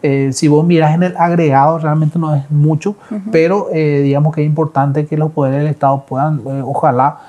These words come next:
Speaker 1: llegar a un acuerdo y que ese tipo de cosas se, se, se eliminen, ¿verdad?
Speaker 2: Claro. Y dentro de todo este proceso de eliminación de los puestos que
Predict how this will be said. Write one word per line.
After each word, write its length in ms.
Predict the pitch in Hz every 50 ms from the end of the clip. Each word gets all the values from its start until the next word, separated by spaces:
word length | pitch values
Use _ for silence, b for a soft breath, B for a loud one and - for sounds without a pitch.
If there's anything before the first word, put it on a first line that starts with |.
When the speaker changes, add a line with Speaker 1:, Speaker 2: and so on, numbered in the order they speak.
| B B _ -
Speaker 1:
llegar 280 | 143 147 135 127 123 127
a 60 | 135
un 160 | 135 135 139
acuerdo 500 | 151 139 - - 123 123 127 135 143 147
y 100 | 143 143
que 160 | 139 - 127 120
ese 140 | 127 143 135
tipo 260 | - 127 123 143 139
de 60 | 123
cosas 340 | - - 117 110 - 143 131
se, 480 | - - 139 127 123 123 120 113 113 117
se, 320 | - - - 123 120 120
se 120 | 113 - 131
eliminen, 420 | 120 123 127 127 127 123 123 120
¿verdad? 160 | 113 107 - - - _ -
Speaker 2:
Claro. 380 | - 202 185 - - - 294 B B B B B _
Y 160 | - 254 262
dentro 340 | 233 262 277 285 277 294 277
de 80 | 285 277
todo 220 | 277 247 233 226
este 200 | 220 - 233 226
proceso 460 | 220 226 226 226 - 208 202 196 202
de 60 | 196 190
eliminación 840 | 196 202 208 208 214 214 208 202 - - - 208 202 196 208 214
de 200 | 214 208 208 196
los 180 | 190 190 202 202
puestos 460 | - - 190 190 185 - - 202 196
que 320 | - - 196 185 180 -